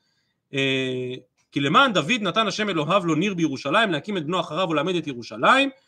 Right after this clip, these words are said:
אשר עשה דוד את הישר בעיני השם ולא סר מכל אשר ציווהו כל ימי חייו, רק בדבר אוריה החיתי". כך אומר הנביא. כלומר, הסיפור של אוריה החיתי ליווה את דוד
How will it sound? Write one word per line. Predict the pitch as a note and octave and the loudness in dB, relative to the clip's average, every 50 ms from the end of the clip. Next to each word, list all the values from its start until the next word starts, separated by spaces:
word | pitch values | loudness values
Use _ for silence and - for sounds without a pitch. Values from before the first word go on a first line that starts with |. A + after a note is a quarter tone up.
| _ - | _ -20
אשר | C3+ - C3 A#2 A#2 | -16 -14 -12 -12 -10
עשה | - - C4 C#4+ | -2 2 2 4
דוד | C#4+ C4+ A#3 C4 B3+ | 4 2 0 -2 -4
את | B3 A3 | -4 -2
הישר | A3 G#3+ F#3+ - B3 A#3+ | -2 -2 0 0 -2 0
בעיני | A3 A3 G#3+ G#3+ | 0 0 -2 -2
השם | G3+ F#3+ - A#3+ A#3 | -4 -4 -4 -4 -4
ולא | G#3+ F#3+ F#3 | -4 -4 -4
סר | - - A#3 A3+ | -4 -4 -4 -4
מכל | A3 - - G3+ | -4 -4 -2 -4
אשר | F#3+ - F#3+ F3 | -4 -4 -6 -10
ציווהו | E3+ F3+ E3 D3+ G3 G#3+ A3 G#3 F3 C#3+ - - _ _ _ _ - | -8 -6 -2 4 6 6 8 8 6 4 0 -4 _ _ _ _ -8
כל | - - A3 A#3+ A#3 G3+ | -2 2 2 2 4 2
ימי | F#3 F3 F3+ F3+ E3 | 2 0 0 0 -2
חייו, | - - C3 B2 B2+ D3+ F#3 A#3+ D4 D#4+ D#4 - - _ _ _ _ - | -2 -4 -6 0 4 6 8 8 8 6 6 2 -6 _ _ _ _ -12
רק | A#2+ A#2+ C#3+ G#3+ C4+ D4 D4 - _ - | -4 2 6 6 6 6 2 -4 _ -10
בדבר | G#3+ A#3+ F3+ C#3+ C3 D3+ - D3+ - - | -8 -8 -6 0 2 2 2 2 2 -4
אוריה | C3+ A#2+ B2+ B2 B2 A#2+ A2+ | -8 -6 -6 -4 -4 -6 -8
החיתי". | A2 - - G#2 - _ F#2+ - | -10 -12 -18 -20 -20 _ -18 -14
כך | - D3+ C#3 C#3+ | -14 -12 -10 -8
אומר | C3+ C#3+ C3 B2+ | -6 -6 -6 -6
הנביא. | B2+ A#2+ A2+ A2 G#2+ F#2+ _ _ _ _ _ _ _ _ _ | -8 -10 -10 -12 -16 -20 _ _ _ _ _ _ _ _ _
כלומר, | - B2+ C3+ E3 A3+ A#3 - | -6 -4 0 2 2 2 0
הסיפור | D#3 - - E3+ E3+ C#4+ D4 A3+ | 0 -6 -6 -6 -4 -4 -4 -4
של | - F#3+ | -4 -6
אוריה | F3 E3 F3 G#3+ A3+ | -4 -4 -2 0 0
החיתי | G3+ - D#3+ D3 A#3+ B3+ | -2 -2 -4 -8 -6 -6
ליווה | A3 E3 C3 D#3+ G3+ G3 | -6 -4 -2 -2 -2 -2
את | E3+ | -2
דוד | C3+ B2+ A#2+ C3+ F3+ G3 | -4 -6 -4 -2 -2 -2